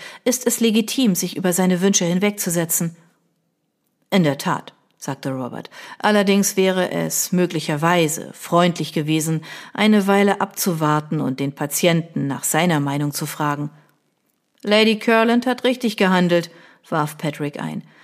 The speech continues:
Ich weiß, dass Sie das nicht hören wollen, Robert, aber diese Schwellung am Oberschenkel ist kochend heiß. Ich möchte buchstäblich keine alten Wunden aufreißen, aber ich habe schon von derartigen Fällen von anderen Chirurgen in der Armee gehört.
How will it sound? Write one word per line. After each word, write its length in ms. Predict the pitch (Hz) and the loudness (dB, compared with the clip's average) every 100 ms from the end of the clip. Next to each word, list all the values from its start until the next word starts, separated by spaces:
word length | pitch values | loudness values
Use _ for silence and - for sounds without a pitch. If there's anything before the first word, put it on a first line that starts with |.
| - | -12
Ich 220 | - 202 208 | -2 0 2
weiß, 340 | 220 214 208 | 2 2 0
dass 160 | 170 151 | -2 -2
Sie 80 | 147 | -2
das 180 | 139 | -4
nicht 200 | 139 - | -4 -4
hören 280 | 160 151 147 | 0 0 0
wollen, 220 | 143 143 | -2 -2
Robert, 400 | 147 147 147 147 | 0 0 0 -2
aber 240 | - 170 175 | 0 2 2
diese 240 | 196 190 | 2 2
Schwellung 480 | 175 - 208 233 175 | 2 2 4 4 4
am 140 | 147 | 2
Oberschenkel 640 | - 185 180 - - 151 - | 2 2 2 0 -2 -4 -6
ist 220 | 151 - | -6 -2
kochend 380 | - 185 170 156 | 2 2 2 0
heiß. 340 | 185 160 151 - - - - - - | 2 2 0 -6 -14 -16 -16 -18 -6
Ich 200 | - 214 | 0 4
möchte 400 | 226 254 - 240 | 6 6 4 2
buchstäblich 680 | 214 277 - 233 196 185 - | 4 2 2 2 2 2 -2
keine 320 | 208 202 196 | 2 2 4
alten 300 | 175 175 160 | 2 0 0
Wunden 300 | 175 277 208 | 2 2 4
aufreißen, 640 | 160 165 - 165 165 170 | 4 2 2 2 2 0
aber 400 | 151 165 156 151 151 - | 0 0 0 -2 -4 -10
ich 240 | 151 147 165 | -10 -6 -2
habe 240 | 156 156 | 0 0
schon 200 | - 160 | 0 0
von 220 | 151 156 | -2 -2
derartigen 600 | 165 175 165 165 160 160 | 2 2 2 0 -2 -2
Fällen 400 | 156 196 185 165 | -2 2 2 2
von 160 | 165 151 | 0 0
anderen 400 | 175 220 156 156 | 4 4 4 0
Chirurgen 480 | - 156 160 156 160 | 0 0 2 0 0
in 100 | 156 | 0
der 140 | 156 | 0
Armee 280 | 156 160 156 | 2 2 2
gehört. 400 | 156 156 151 | 0 0 0